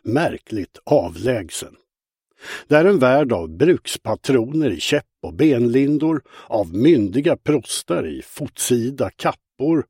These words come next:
och av hukande torpare och statare med mössorna i hand. Det är också en av närmast ofattbar fattigdom, där svälten tills alldeles nyligen knackat på dörren.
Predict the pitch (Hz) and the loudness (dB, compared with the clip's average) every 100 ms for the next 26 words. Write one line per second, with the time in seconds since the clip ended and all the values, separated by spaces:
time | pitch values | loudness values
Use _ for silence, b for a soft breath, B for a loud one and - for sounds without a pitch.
0 | - 175 95 95 202 190 - - 175 160 | 2 2 2 -4 -4 -4 -6 -4 -2 -2
1 | 143 - 156 78 - - 160 127 - - | -4 -2 -2 -2 -10 -6 -4 -4 -6 -4
2 | 180 - - - 120 113 90 73 147 - | -4 -4 -8 -4 -2 -2 -6 -4 -4 -4
3 | - 92 87 107 82 - - _ _ _ | -8 -10 -8 -8 -10 -16 -20 _ _ _
4 | _ _ B B B B B 156 196 139 | _ _ B B B B B 2 4 2
5 | - - 117 127 131 - - 107 - 123 | 4 2 2 0 0 -4 -4 -4 -4 -4
6 | 160 143 - - - - 214 127 - - | 0 0 -2 -10 -14 -8 -6 -6 -10 -10
7 | 95 - 95 170 147 - - - _ - | -10 -8 -4 -2 -2 -6 -8 -8 _ -14
8 | 92 151 185 123 _ B B B 135 135 | -8 -6 -6 -8 _ B B B 0 2
9 | - 131 190 180 - 127 104 139 107 101 | 2 0 0 -4 -2 -2 0 -2 -2 -4
10 | - 170 123 98 139 - 110 160 156 90 | -4 -2 -2 -4 -6 -6 -2 -2 -2 -6
11 | 170 190 80 - 165 - - 76 - - | -6 -6 -10 -6 -6 -6 -14 -16 -8 -4
12 | 123 120 151 135 | 0 0 0 -4